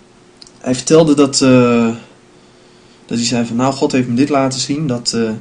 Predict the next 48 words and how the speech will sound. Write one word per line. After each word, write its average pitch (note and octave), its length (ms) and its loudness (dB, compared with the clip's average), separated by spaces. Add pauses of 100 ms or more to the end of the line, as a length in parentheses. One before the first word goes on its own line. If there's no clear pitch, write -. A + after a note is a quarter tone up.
(580)
dat - 340 -8
zondes, D3 840 -2 (200)
of - 180 -16
het - 280 -8 (200)
overtreden A2+ 440 -2
van G#2 100 -4
de G#2+ 60 -4
wet A2+ 180 -4
bedoelt A#2+ 260 -4
hij A#2+ 80 -6
daar A#2 120 0
in A2+ 80 -2
dat A2+ 140 -8
geval A2 400 -6 (120)
blijkbaar A2 320 -2
mee. A2+ 260 -2
Ik A#2 140 -8
weet G#2+ 180 -6
ook G2+ 80 -4
niet A#2+ 160 -2
wat A2+ 140 -4
hij G#2 100 -8
ermee A2+ 240 -4
bedoelt A2 260 -8
met F2 120 -10
zondes. A2+ 440 -8 (500)
Want - 180 -10
zonde A#2 260 -2
onder A2 240 -6
het A2 100 -6
oude C3 260 2
verbond A2+ 320 -4
is G#2 100 -8
anders A#2+ 260 -4
dan G#2+ 140 -10
zonde A2+ 300 -4
in G2 100 -4
het G2+ 120 -4
nieuwe B2+ 180 0
verbond. B2+ 400 -6
Maar G#2 100 -4
dat G#2 100 -2
is G2+ 80 -4
weer G#2 240 0 (1080)
voor G#2+ 160 -6
een G2 260 -2
andere A#2 320 -4
keer. B2+ 320 0